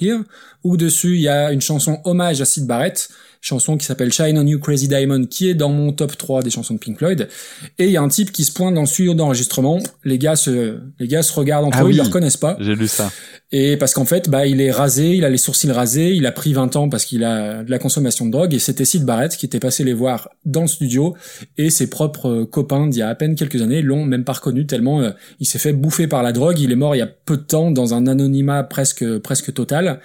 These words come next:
Speaker 2: Mm, mm.
Speaker 1: Et ces deux albums, effectivement, ça sent la drogue à plein nez, ça sent le délire de Terminal L, euh,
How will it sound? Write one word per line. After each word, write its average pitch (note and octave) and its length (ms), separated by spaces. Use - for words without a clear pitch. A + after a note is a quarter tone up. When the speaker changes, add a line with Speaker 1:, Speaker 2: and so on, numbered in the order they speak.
Speaker 2:
Mm, - 20
mm. A2+ 180
Speaker 1:
Et A#3 340
ces - 220
deux F#3 260
albums, F3 460
effectivement, D#3 580
ça D3 180
sent F3 180
la E3+ 100
drogue C#3+ 280
à E3 80
plein D#3 240
nez, D#3+ 240
ça D#3 180
sent E3 280
le C3 420
délire D#3 480
de C#3 100
Terminal D#3+ 500
L, D#3+ 280
euh, B2 200